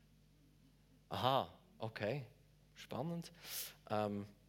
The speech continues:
und ich glaube, darum ist es wichtig, dass wir im Dialog und im Austausch sind mit Gott.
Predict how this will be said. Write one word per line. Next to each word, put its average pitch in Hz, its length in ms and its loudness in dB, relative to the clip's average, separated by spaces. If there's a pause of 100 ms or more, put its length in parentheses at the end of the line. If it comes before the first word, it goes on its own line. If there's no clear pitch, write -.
(3750)
und 135 80 -6
ich 156 60 0
glaube, 185 140 4
darum 190 400 10
ist 151 180 4
es 143 60 0
wichtig, 147 600 4 (480)
dass - 200 2
wir 170 320 6
im 147 120 4
Dialog 151 520 8
und 160 100 4
im 151 160 6
Austausch 165 360 2
sind 110 440 -2
mit 147 240 4
Gott. - 440 6